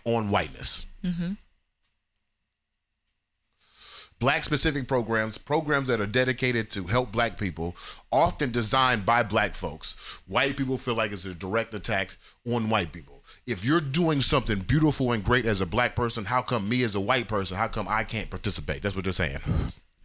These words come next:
Speaker 2: Right.
Speaker 1: And the reason why I put up this picture, there's a semi-viral story going on about the substitute teacher who was, uh, taking over this black woman's class. She feels a little cold, I suppose. She sees the teacher's jacket around the chair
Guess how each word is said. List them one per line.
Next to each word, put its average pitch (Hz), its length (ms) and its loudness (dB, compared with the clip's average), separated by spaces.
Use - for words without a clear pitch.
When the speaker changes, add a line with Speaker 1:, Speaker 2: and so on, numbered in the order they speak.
Speaker 2:
Right. 156 220 -4
Speaker 1:
And 113 80 0
the 117 40 2
reason 139 180 0
why 123 100 4
I - 20 2
put 123 140 0
up 107 100 0
this 110 120 -4
picture, 120 340 -2
there's 113 200 0
a 101 60 -4
semi-viral 123 680 -2
story 127 300 -6
going 101 240 -4
on 95 180 -4
about 95 240 -2
the 92 60 -4
substitute 107 480 -2
teacher 107 360 -4
who 120 160 2
was, 101 400 0
uh, 98 340 0
taking 127 280 0
over 113 160 0
this 104 100 -4
black 110 280 0
woman's 104 180 -4
class. 87 400 -6
She 131 240 2
feels 143 320 2
a 139 60 2
little 143 200 2
cold, 135 400 4
I 101 100 4
suppose. 98 460 -2
She 117 140 2
sees 135 260 2
the 123 60 -2
teacher's 151 380 0
jacket 131 340 2
around 120 360 2
the 104 60 -4
chair 110 440 2